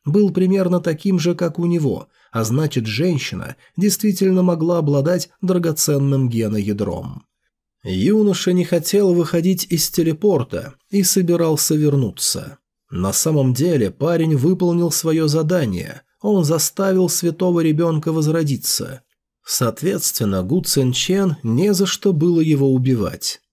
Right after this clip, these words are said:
Хан Сень решил, что попробует поговорить с женщиной. Возможно, она разрешит ему покинуть убежище Элизиум.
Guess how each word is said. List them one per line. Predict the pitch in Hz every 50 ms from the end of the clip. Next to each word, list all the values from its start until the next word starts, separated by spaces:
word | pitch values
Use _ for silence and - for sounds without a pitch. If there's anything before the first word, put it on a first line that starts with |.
| _ _ _ _ _
Хан | - - - 131 123 120
Сень | 120 - - - 165 175 170 151 135
решил, | 120 113 107 - - - 185 196 180 151 123 - -
что | - - - 170
попробует | 156 156 143 135 - - 170 196 196 170 180 180 175 180 -
поговорить | 180 170 160 170 170 175 175 180 170 147
с | - 165
женщиной. | 156 151 151 180 180 147 113 98 - - - 87 82 80 - - - _ _ -
Возможно, | - 107 104 120 123 113 120 131 160 170 156 123 131 135 127 127
она | 139 156 156
разрешит | 151 139 131 127 135 123 - - 165 170 156
ему | - 165 160 165 156
покинуть | 156 156 135 - - 175 170 165 147 - -
убежище | 147 147 135 151 175 165 156 160 151 - - 165 160 -
Элизиум. | 151 156 165 180 190 175 131 101 95 92 82 76 67 -